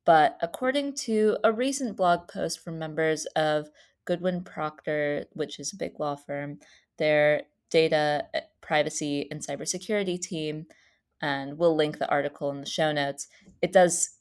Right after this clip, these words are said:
three key things. One, it sets out the framework principles that companies will need to adhere to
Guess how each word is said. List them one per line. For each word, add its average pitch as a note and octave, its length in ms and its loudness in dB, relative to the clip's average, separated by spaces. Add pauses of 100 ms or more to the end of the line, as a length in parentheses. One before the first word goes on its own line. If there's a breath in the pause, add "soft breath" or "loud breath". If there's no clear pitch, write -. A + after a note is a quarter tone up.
(220)
three F#3+ 280 2
key F3 340 -4
things. - 520 -10 (800 soft breath)
One, G3 520 6
it - 160 -4
sets C4 440 2
out G#3 340 2
the F#3 80 0
framework F3+ 640 -2
principles E3 840 0
that E3 220 -4
companies D#3 480 -8
will D#3 100 -6
need F#3+ 260 0
to G#3+ 120 -2
adhere D#3+ 400 0
to E3 380 -6